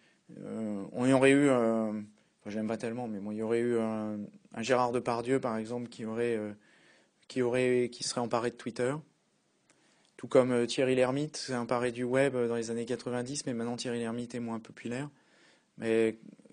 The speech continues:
euh, ça, ça avait eu un écho énorme parce que le, le, le vulgum pecus, euh, aime bien ses leaders d'opinion.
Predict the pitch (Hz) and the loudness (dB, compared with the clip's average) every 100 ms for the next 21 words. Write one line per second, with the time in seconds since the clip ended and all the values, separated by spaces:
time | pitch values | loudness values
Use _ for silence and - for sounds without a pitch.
0 | 87 92 104 104 98 - 127 117 117 113 | -8 -4 -2 -4 -4 -4 0 2 2 0
1 | 113 113 117 123 120 113 113 113 123 - | 0 0 0 0 0 -2 -6 -6 -6 -6
2 | 123 120 117 113 113 - 120 113 110 110 | -6 -6 -6 -10 -10 -4 0 2 2 0
3 | 110 110 104 - - - _ - 113 110 | -4 -8 -12 -20 -20 -20 _ -12 -6 -4
4 | 104 104 104 107 117 117 117 113 110 143 | -4 -4 -6 -4 -2 2 2 0 -4 -2
5 | 170 170 110 107 107 110 110 117 117 127 | -2 -4 -6 -6 -6 -6 -6 -4 -2 -2
6 | 131 113 113 117 113 107 110 | -4 -6 -4 -4 -6 -8 -10